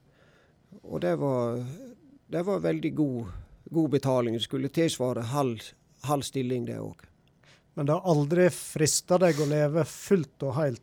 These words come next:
Speaker 2: altså hundre prosent som musiker?
Speaker 1: Nei, eh, bondeyrket har ligget i blodet, og det, det, jeg prioriterte det. Jeg var bøden full jobb som fylkesmusiker i hundre prosent stilling da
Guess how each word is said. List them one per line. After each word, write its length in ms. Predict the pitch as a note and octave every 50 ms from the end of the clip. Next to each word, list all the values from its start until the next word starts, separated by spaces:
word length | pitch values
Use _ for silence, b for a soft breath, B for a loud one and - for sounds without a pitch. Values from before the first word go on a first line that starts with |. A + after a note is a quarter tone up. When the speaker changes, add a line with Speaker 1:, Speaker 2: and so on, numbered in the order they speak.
| - C#3+
Speaker 2:
altså 220 | C#3 - - C#3 A2+
hundre 300 | C#3 D3 C#3 C#3 D#3 D3
prosent 380 | - - - C#3+ C3+ B2+ - -
som 160 | - C3+ B2+
musiker? 540 | B2+ B2+ C3+ B2+ - C3 A#2+ - A#2 - - - b b b b b b b b b b b b b b b b - -
Speaker 1:
Nei, 340 | A#2+ A#2+ C3+ D3+ D#3 C3 A2 - - - -
eh, 520 | - - C3+ B2 G#2 - - - - - A#2+
bondeyrket 680 | A#2 B2 D3+ E3 E3+ D3 C#3 C3 A#2+ B2 - - C3 B2+ B2
har 160 | C#3+ D3+ C#3
ligget 280 | B2 B2 B2+ C#3 C#3+
i 60 | C#3 A#2+
blodet, 380 | B2+ C#3 C#3+ C#3+ C#3 - B2 A#2+
og 100 | A#2 B2
det, 120 | C3 A2+ A#2 B2 A2+
det, 100 | A2+ A2+ A2+ - A2+ B2+ B2+ B2+ B2+ - -
jeg 100 | B2 -
prioriterte 800 | - C3+ C3+ B2+ B2 B2 B2+ - - D3+ C#3+ - - - - A#2+
det. 140 | C3+ C3+ C3 A#2+ A2 - b b b b b b b b b b b _ -
Jeg 180 | - - D3+
var 120 | D#3+ F3+ F#3 F3+
bøden 440 | G#3 G#3+ A3+ A3+ A3+ G#3+ F3+ E3 D#3
full 280 | - - F#3+ G#3 G3 D#3+ D3+
jobb 320 | D#3 D#3+ C#3+ A#2+ A2 - - - - _ _ -
som 200 | - - C3+ C3+
fylkesmusiker 840 | - D3 C3+ - - B2+ - D#3 D#3 D3+ - - B2+ - B2 A#2 A2+
i 100 | B2 B2+ B2
hundre 240 | D3+ D#3 D#3 D#3+ -
prosent 280 | - A2+ A#2+ B2+ A#2+ A#2+
stilling 480 | - - C3 C3+ C#3 C3+ C#3 A#2 A#2 A2+
da 220 | A#2 A#2+ B2+ A#2+